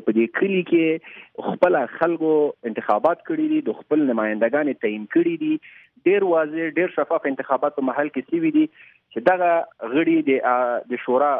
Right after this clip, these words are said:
کله انتخاب سوي دي، بیا دنه پسې دوی رئیس، معاون، منشي، خزانه دار او نور اداري هیئت چې دي، دا همدغه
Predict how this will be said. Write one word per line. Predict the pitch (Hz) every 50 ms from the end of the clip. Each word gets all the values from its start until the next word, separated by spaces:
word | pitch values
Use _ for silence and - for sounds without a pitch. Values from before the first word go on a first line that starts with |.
| - _ _ _ - 120 113 - -
کله | 156 143
انتخاب | 135 131 - - 123 120 - - -
سوي | 180 180 180 175 175
دي، | 175
بیا | 170 160 143 139
دنه | 135 135 - 170 156 -
پسې | 170 160 - 143 135
دوی | 156 160 151 139
رئیس، | 139 147 160 160 151 -
معاون، | 127 123 127 131 147 156 151 139 127
منشي، | 123 123 113 - - 147 -
خزانه | 131 117 117 120 117 120 123 143
دار | 160 165 156 131
او | 127 139
نور | 147 143 139
اداري | 123 123 120 127 139 131 120
هیئت | 117 135 -
چې | - 127 120 _ 139 139
دي، | 143 139 -
دا | 143 147 147 - - - _ _ _ _
همدغه | 113 117 131 185 190 170